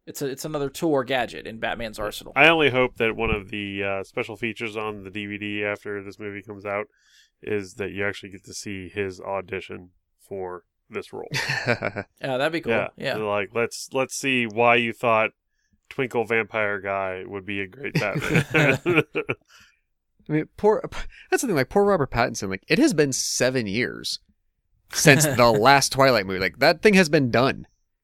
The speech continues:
Speaker 3: It's been over for seven years. It will
Speaker 1: Yes.
Speaker 3: be, it will be nine years by the time this movie comes out
Speaker 2: I mean, he's
Speaker 3: since Twilight is done, and, uh, the poor guy just can't get away from that.
Speaker 2: Yeah, I mean, do you think, uh, Daniel Radcliffe will ever get away from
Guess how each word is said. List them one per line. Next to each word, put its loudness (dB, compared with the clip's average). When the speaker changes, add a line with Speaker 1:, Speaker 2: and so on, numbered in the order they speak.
Speaker 3:
It's -2
been 10
over 4
for -4
seven 4
years. 0
It -2
will 4
Speaker 1:
Yes. 6
Speaker 3:
be, 0
it 8
will 6
be 6
nine 4
years 2
by 4
the -4
time 2
this -2
movie 2
comes -4
out 2
Speaker 2:
I -6
mean, 2
he's -4
Speaker 3:
since 2
Twilight 4
is -6
done, 2
and, -6
uh, -6
the -20
poor 0
guy 2
just -8
can't -8
get -6
away -2
from -12
that. -14
Speaker 2:
Yeah, -2
I -4
mean, -2
do -10
you -4
think, -4
uh, 0
Daniel -2
Radcliffe -2
will 0
ever -4
get -4
away -2
from -14